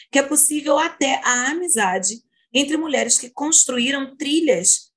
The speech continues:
totalmente diferentes na, nas suas vidas, né?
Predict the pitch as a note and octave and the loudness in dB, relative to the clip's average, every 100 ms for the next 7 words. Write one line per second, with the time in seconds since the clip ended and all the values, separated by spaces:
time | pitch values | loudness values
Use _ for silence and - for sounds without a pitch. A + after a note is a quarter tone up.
0 | _ _ - F#4+ G#4 F#4+ F#4 - - E4 | _ _ -2 0 0 0 0 0 -2 -2
1 | C4+ C#4+ - A3+ A#3 A3+ G3+ A3 A3+ A3 | 0 2 0 0 -6 -6 -8 -8 -2 0
2 | - C4+ C#4 C4+ D#4 A3 G3 F#3+ F#3+ A#3+ | 0 0 -2 -2 -2 -2 -4 -6 -8 -10